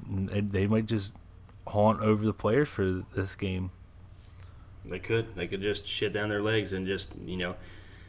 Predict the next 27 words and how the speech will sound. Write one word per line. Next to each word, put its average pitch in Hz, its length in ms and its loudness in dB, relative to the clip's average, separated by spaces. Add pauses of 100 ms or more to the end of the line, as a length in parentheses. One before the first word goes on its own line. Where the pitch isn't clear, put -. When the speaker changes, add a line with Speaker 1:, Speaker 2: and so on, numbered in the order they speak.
(100)
Speaker 2:
feel 120 140 4
like 110 180 0
they're 110 140 6
out 120 180 6
of 127 180 6
it 135 80 6
and 104 140 2
then 101 140 0
just 98 180 -4
let 107 220 4
a, 92 220 0
a 101 40 0
Northwestern 110 720 2
Western 113 300 2
team 104 180 -2
that's 95 160 -2
not 113 240 0
very 95 180 2
good 95 220 0
just 90 160 -4
sneak 95 240 -6
in 98 80 -2
the 92 60 -4
back 98 240 -2
door 113 180 2
on 92 80 0
'em. 110 260 -6